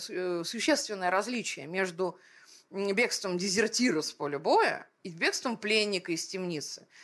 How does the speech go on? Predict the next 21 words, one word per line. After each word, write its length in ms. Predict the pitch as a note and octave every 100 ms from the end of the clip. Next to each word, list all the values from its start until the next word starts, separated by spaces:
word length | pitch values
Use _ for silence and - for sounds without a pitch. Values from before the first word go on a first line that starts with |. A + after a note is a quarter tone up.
| -
Потому 140 | G#3
что, 100 | -
кстати, 320 | - - D#4+ A3+
как 200 | B3+ -
только 280 | D#4+ D4+
мы 100 | A3
слышим 360 | G#3 G#3+ G3+ G3
словосочетание 680 | G#3+ F3+ F#3+ G3 - G3 E3+
«бегство 340 | F3+ F3 -
пленника 400 | E3+ F3+ D3+ D3+
из 80 | E3+
темницы», 400 | - B3+ C5+ A#4
мы 80 | B3
не, 240 | D#3+ E3+
мы 160 | - C#4
немедленно 380 | E4 C4+ A3+ A3
вспоминаем 480 | - F#3 D#3 D3+ D3+
Платона 420 | F3 E3+ D3 - _ _ _ _ _ _ _ _ _ _
и 60 | -
его 240 | A3+ F3+
пещеру. 500 | F3 E3+ - C#3 B2